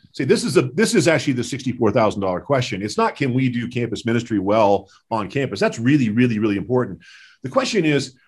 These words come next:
are we, 'cause if, if that's the case, and after they're, after we're done, nothing has changed, then we are, as one person said, daycare for big kids. Our job is not to try to keep college students safe in college.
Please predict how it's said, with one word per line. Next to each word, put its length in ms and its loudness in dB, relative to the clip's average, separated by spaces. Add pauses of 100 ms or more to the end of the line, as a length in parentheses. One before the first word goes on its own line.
(140)
are 140 6
we, 240 2
'cause 380 0
if, 180 0
if 80 2
that's 240 0
the 80 -2
case, 560 2
and 160 -2
after 400 4
they're, 260 4
after 240 -2
we're 140 0
done, 560 0
nothing 320 0
has 140 -2
changed, 480 -4 (260)
then 260 0
we 140 4
are, 240 6
as 100 2
one 220 -4
person 300 -2
said, 360 0 (120)
daycare 520 2
for 120 -2
big 260 -2
kids. 400 -12 (180)
Our 160 4
job 300 2
is 100 -2
not 220 0
to 60 -4
try 200 0
to 60 -2
keep 320 -8
college 300 0
students 360 -4
safe 480 -2
in 140 -8
college. 640 -4